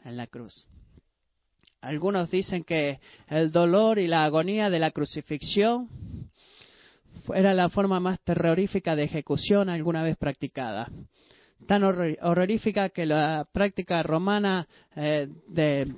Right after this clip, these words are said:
se detuvo porque ellos consideraron, ellos mismos consideraron que era muy imu-, inhumana. Eh,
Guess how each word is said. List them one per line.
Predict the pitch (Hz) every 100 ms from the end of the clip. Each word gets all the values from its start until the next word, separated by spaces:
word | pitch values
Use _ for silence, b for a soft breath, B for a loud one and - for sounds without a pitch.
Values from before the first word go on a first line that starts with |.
| -
se | - 175
detuvo | 170 - 226 208
porque | 175 165 175 156 151 - - -
ellos | 190 202
consideraron, | 202 202 180 190 214 220
ellos | 196 196
mismos | 175 226 208
consideraron | 165 180 180 208 214 190
que |
era | 190 185
muy | 185 202 185
imu-, | 165 - 170
inhumana. | 175 180 240 208 127 110 b b b b b b b b _ _ - _ _
Eh, | - 175 160